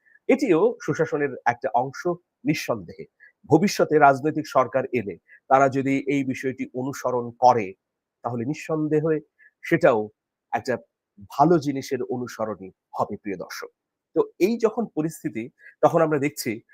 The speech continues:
যে চট্টগ্রামে গিয়ে আবারও টেনশন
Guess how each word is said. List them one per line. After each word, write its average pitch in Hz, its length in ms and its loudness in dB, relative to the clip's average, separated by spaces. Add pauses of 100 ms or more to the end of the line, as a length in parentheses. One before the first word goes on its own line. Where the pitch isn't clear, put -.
(240)
যে 123 100 -4
চট্টগ্রামে 170 560 2
গিয়ে 139 320 -2 (460)
আবারও 156 420 8
টেনশন 143 680 -4